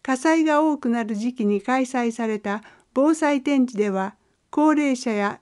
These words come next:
聴覚障害のある人のために、地元企業が開発した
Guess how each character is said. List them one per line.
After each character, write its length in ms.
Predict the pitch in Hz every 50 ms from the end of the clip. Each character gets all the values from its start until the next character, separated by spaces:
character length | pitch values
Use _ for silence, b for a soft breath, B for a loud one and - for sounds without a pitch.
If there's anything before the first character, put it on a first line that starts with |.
| _ _ -
聴 240 | - 294 302 302 302
覚 220 | 302 285 277 -
障 300 | - - 294 294 277 262
害 240 | 254 247 233 220 208
の 220 | 208 202 214 -
あ 100 | 262 262
る 120 | 247 247 226
人 220 | - - 269 254
の 120 | 247 247
た 160 | 247 247 240 233
め 140 | 226 214
に、 240 | 202 196 196 208 208 b b b b b b b b
地 100 | - 240
元 280 | 262 285 311 294 311 294
企 280 | 294 - 285 269 285
業 160 | 277 269 247 220
が 160 | 214 214 214
開 300 | - 247 254 254 262 240
発 260 | 247 247 - - 240
し 80 | 226 -
た 300 | - - 202 196 208 b